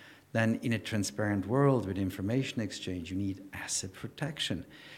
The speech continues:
So if e-, everybody can see what you have, you need to protect your assets with a layer of legal protection.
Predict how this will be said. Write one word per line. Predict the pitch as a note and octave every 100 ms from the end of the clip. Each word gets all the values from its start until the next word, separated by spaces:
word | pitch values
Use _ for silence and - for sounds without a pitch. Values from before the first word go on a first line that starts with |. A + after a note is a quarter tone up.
| -
So | - A#2
if | A2
e-, | C3 B2+
everybody | C#3+ C#3 A#2+ A2+
can | A#2 G2
see | - D3+ C3 G#2 F#2 - - -
what | G2+ G#2
you | G2+ G2+
have, | D#3 A3+ G2+ G2 -
you | C3 A#2
need | A#2
to | G#2+
protect | G2+ G2+ - - F3+ - B2+
your | G#2+
assets | F#2 F2 - G2 - - - -
with | A2 G2+
a |
layer | F#2+ F#2+ F#2+ G2
of | F2+
legal | E2+ F2 A2+
protection. | - - D#3 C#3+ - F2+